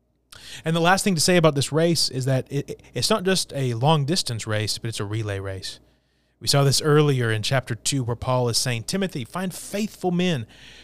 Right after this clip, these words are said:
that you can pass the gospel on to, and they can teach others also." We can just keep handing down the gospel from generation to generation.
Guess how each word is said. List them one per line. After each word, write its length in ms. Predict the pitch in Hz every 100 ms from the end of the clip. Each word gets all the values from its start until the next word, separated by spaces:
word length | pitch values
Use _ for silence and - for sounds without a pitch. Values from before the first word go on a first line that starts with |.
| - -
that 100 | 165
you 60 |
can 140 | 147 131
pass 320 | - 180 -
the 80 | 151
gospel 400 | 156 175 - 151
on 140 | 160
to, 140 | 175 156
and 80 |
they 100 | 156
can 180 | 170 156
teach 240 | - 180 170
others 260 | 165 156
also." 380 | 151 156 - 143
We 100 | 143
can 120 | 147
just 160 | 135 -
keep 240 | 180 156
handing 340 | 165 170 160 151
down 220 | 156 143
the 80 | 143
gospel 520 | 143 143 - 113 110 _ _ _ _
from 180 | - 139
generation 540 | 123 151 135 139 - 135
to 60 |
generation. 680 | 135 131 123 113 - 71